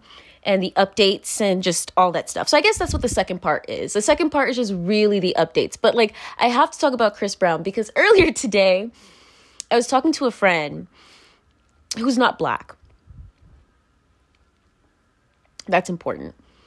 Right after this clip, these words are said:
Who's not black. And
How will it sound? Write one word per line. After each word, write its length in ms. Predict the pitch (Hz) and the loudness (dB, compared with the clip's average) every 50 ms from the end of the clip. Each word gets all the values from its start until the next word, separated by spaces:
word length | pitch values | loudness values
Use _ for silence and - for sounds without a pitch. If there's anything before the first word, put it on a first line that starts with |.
| _ _ _ _ _ _ _ _ - - | _ _ _ _ _ _ _ _ -20 -10
Who's 280 | 196 220 254 262 226 202 | -2 0 0 2 2 2
not 220 | 202 170 - - | 0 0 -2 -2
black. 280 | - - - - - - _ _ _ _ _ _ _ _ _ _ _ _ _ _ _ _ _ _ _ _ _ _ _ _ _ _ _ _ - - _ _ - | -6 -8 -8 -8 -14 -20 _ _ _ _ _ _ _ _ _ _ _ _ _ _ _ _ _ _ _ _ _ _ _ _ _ _ _ _ -14 -14 _ _ 0
And 800 | 220 214 214 214 208 202 202 196 190 185 180 175 175 170 - | 2 2 4 4 2 2 2 2 2 0 0 -2 -4 -6 -8